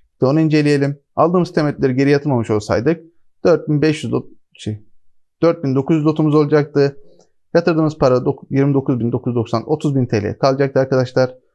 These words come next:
Çünkü elli dokuz bin T L yatırdık. Yirmi dokuz bin T L temettü aldığımızda otuz bin T L kaldığını görüyoruz. Hissemizin şu anki ederinin iki yüz otuz dört bin T L olacağını görüyoruz. Ve toplam kar oranına baktığımızda yüzde yedi yüz seksen iki, yani paramızı yedi nokta sekiz katına çıkarttığını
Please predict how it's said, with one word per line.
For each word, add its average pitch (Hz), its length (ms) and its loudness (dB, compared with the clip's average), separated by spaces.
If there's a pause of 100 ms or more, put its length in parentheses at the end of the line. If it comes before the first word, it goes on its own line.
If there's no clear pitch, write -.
(180)
Çünkü 165 200 -2
elli 160 160 2
dokuz 160 240 0
bin 143 60 2
T 113 180 2
L - 20 2
yatırdık. 135 520 0 (180)
Yirmi 160 180 2
dokuz 139 240 0
bin 117 60 -2
T 104 140 -4
L 104 60 -2 (180)
temettü 127 320 -2
aldığımızda 107 680 -2 (340)
otuz 147 300 -4
bin 117 80 0
T 107 180 0
L 101 140 -2
kaldığını 139 340 0
görüyoruz. 139 600 0 (260)
Hissemizin 175 360 0
şu 160 160 -2
anki 139 200 -2
ederinin 120 260 -2
iki - 220 -6
yüz 127 80 0
otuz 123 220 -4
dört 139 200 0
bin 147 100 -2
T 143 140 0
L 143 40 2
olacağını 135 340 0
görüyoruz. 135 520 -2 (280)
Ve 151 120 -6
toplam 160 320 0
kar 180 160 2
oranına 113 280 2
baktığımızda 120 800 -2 (260)
yüzde 143 260 0
yedi 143 180 2
yüz 143 140 -2
seksen 123 300 -2
iki, 117 200 -4
yani 131 200 2
paramızı 135 720 0
yedi 139 200 -2
nokta 120 220 -2
sekiz - 320 -8
katına 113 300 -6
çıkarttığını 135 720 -2